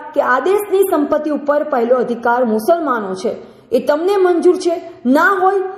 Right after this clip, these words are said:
તમને આ દેશમાં કોંગ્રેસની સરકાર આવે અને જે તમારી અડધી સંપત્તિ બીજાને આપી દે,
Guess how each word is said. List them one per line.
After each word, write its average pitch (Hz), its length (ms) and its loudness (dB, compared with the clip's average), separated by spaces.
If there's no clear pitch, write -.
તમને 415 440 -2
આ 330 120 2
દેશમાં 311 460 0
કોંગ્રેસની 277 460 0
સરકાર 247 460 -2
આવે 247 220 2
અને 226 280 0
જે 262 160 -2
તમારી 277 400 0
અડધી 254 220 0
સંપત્તિ 247 460 -2
બીજાને 220 360 0
આપી 233 200 -2
દે, 269 180 2